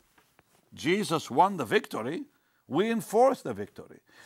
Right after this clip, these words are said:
This is why many Christians aren't getting a thing, because they're not enforcers. They're not enforcers of the cross and the work of Calvary. Jesus won it.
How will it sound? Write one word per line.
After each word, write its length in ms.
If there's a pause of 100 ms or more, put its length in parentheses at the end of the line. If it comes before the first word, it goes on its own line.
(100)
This 240
is 120
why 200
many 220
Christians 480
aren't 220
getting 260
a 60
thing, 300
because 460 (300)
they're 200
not 440
enforcers. 1400 (420)
They're 140
not 220
enforcers 720
of 140
the 80
cross 680 (380)
and 160
the 60
work 200
of 140
Calvary. 440 (1800)
Jesus 500
won 160
it. 200